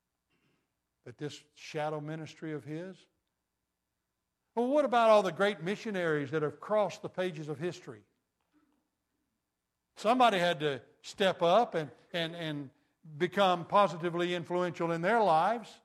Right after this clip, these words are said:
What about them? What about Fanny Crosby, the black hymn, uh, the ba-, excuse me, the blind hymn writer? You know, who was it that influenced her,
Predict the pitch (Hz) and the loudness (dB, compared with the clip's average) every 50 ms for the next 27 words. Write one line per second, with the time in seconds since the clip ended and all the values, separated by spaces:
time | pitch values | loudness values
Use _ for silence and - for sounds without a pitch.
0 | _ - 208 240 233 226 226 220 214 214 - 226 233 254 262 240 175 - - _ | _ 2 4 4 4 6 4 4 4 2 -2 -4 -4 -2 -2 -4 -6 -10 -18 _
1 | _ _ _ _ _ _ _ _ _ _ _ _ _ _ _ _ _ _ _ _ | _ _ _ _ _ _ _ _ _ _ _ _ _ _ _ _ _ _ _ _
2 | _ _ _ _ _ _ _ _ _ _ _ _ _ _ _ _ _ _ _ _ | _ _ _ _ _ _ _ _ _ _ _ _ _ _ _ _ _ _ _ _
3 | _ _ _ _ _ _ _ _ _ _ _ _ _ _ _ _ _ _ _ _ | _ _ _ _ _ _ _ _ _ _ _ _ _ _ _ _ _ _ _ _
4 | _ _ _ 135 139 139 135 139 131 127 123 _ - 151 147 143 135 120 _ - | _ _ _ -12 -10 -8 -6 -6 -6 -8 -8 _ -12 -12 -12 -10 -12 -14 _ -6
5 | 143 143 139 135 - - - 101 101 98 104 107 120 120 120 135 127 120 113 _ | -6 -6 -6 -6 -10 -16 -20 -20 -20 _ -20 _ _ _ -12 -12 -12 -12 -14 _
6 | - 147 139 131 _ - 123 120 113 104 117 107 107 135 131 127 - _ _ _ | -20 -20 -20 -20 _ -18 -16 -16 -16 -18 -16 -12 -10 -10 -10 -12 -14 _ _ _
7 | _ _ 147 - - _ - 151 123 120 110 101 117 107 131 135 139 135 131 123 | _ _ _ -20 -20 _ -16 -16 -16 -16 -20 -20 -18 -14 -12 -10 -10 -10 -12 -14
8 | 110 95 123 123 107 107 110 110 110 110 104 104 _ _ _ _ _ _ _ _ | -18 -18 -20 -20 -18 -20 -20 -20 -20 -20 _ _ _ _ _ _ _ _ _ _
9 | _ _ _ _ _ _ _ _ _ _ _ _ _ _ _ _ _ _ _ _ | _ _ _ _ _ _ _ _ _ _ _ _ _ _ _ _ _ _ _ _
10 | _ _ _ _ _ _ _ _ _ _ _ _ _ _ _ _ _ - 165 165 | _ _ _ _ _ _ _ _ _ _ _ _ _ _ _ _ _ -12 -10 -8
11 | 170 165 160 147 139 135 - _ _ _ _ _ _ _ _ _ _ _ _ _ | -4 -4 -4 -4 -6 -8 -14 _ _ _ _ _ _ _ _ _ _ _ _ _
12 | _ _ _ _ _ _ _ _ _ _ _ - 214 214 190 180 160 135 117 127 | _ _ _ _ _ _ _ _ _ _ _ -6 -4 0 0 0 0 0 -4 -10
13 | 120 - - 131 131 139 135 123 - - 131 123 117 113 - _ - 127 113 | -14 -14 -12 -12 -10 -10 -12 -12 -14 -14 -14 -14 -14 -16 -20 _ -16 -16 -16